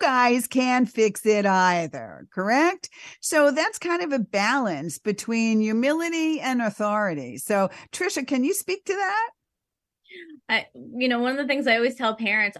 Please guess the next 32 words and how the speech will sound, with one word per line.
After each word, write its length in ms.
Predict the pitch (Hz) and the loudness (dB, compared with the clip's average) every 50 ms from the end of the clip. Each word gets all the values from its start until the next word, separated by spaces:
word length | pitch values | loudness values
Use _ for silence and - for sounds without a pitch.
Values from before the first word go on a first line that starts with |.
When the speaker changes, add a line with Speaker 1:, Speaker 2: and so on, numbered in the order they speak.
| - | -2
Speaker 2:
"I 120 | 220 240 254 | 0 0 0
didn't 200 | 330 370 370 302 | 0 -2 -2 0
break 220 | 349 311 311 302 | 0 0 -2 -4
your 100 | 254 233 | -10 -8
kid. 320 | - 302 285 220 180 135 165 - _ - | -2 0 0 0 0 -2 -6 -12 _ -6
I'm 100 | 214 240 | -4 -2
gonna 260 | 240 269 285 269 262 | 0 0 0 0 0
try 200 | 240 320 262 247 | 2 2 2 2
to 40 | 254 | 2
help 260 | 214 269 262 262 254 | 0 0 0 2 2
you 520 | 233 233 285 330 311 269 247 240 240 240 - _ _ _ _ | 2 2 2 2 0 0 -2 -4 -6 -8 -12 _ _ _ _
help 220 | 254 - 254 - | -6 -6 -4 -2
your 100 | 226 220 | -4 -4
child." 540 | 220 240 220 208 202 160 - 92 92 - - _ _ - - _ | -2 0 2 2 2 2 0 -2 -6 -8 -10 _ _ -20 -20 _
You 160 | _ - 226 220 | _ 0 0 2
know, 240 | 196 190 196 190 190 | 2 2 0 -2 0
this 220 | 185 220 220 - | -2 -2 0 0
is 160 | 247 233 226 | -2 0 2
not 480 | 240 226 208 208 214 214 208 208 202 175 180 - 127 123 233 - _ _ - - _ | 2 2 4 2 2 2 2 0 0 -2 -4 -10 -18 -20 -20 -20 _ _ -20 -16 _
an 160 | - 196 226 | 0 0 2
overnight 640 | - - 220 214 208 226 220 214 202 214 196 - - | 4 4 2 4 4 2 2 4 2 0 -2 -6 -12
fix, 500 | - _ - 233 214 247 302 - - - | -16 _ 0 0 0 0 -2 -6 -6 -2
and 260 | 226 214 208 208 208 - - - 240 | 0 0 0 -2 -6 -10 -16 -20 -4
there 200 | - 220 240 254 | 0 2 2 2
are 60 | 269 262 | 2 0
changes 480 | 254 - 220 220 254 285 254 254 240 | -2 -8 -6 -6 -6 -4 -4 -6 -6
that 120 | - 175 - | -8 -10 -12
the 100 | 180 175 - - - | -12 -12 -12 -10 -2
parent 300 | 233 226 233 226 - 196 | 0 2 2 2 0 -2
has 280 | 202 220 202 202 - | -2 -4 -4 -4 -6
to 80 | - 196 | -10 -8
make. 440 | 185 180 190 220 180 156 139 - | -6 -4 -4 -4 -4 -6 -8 -12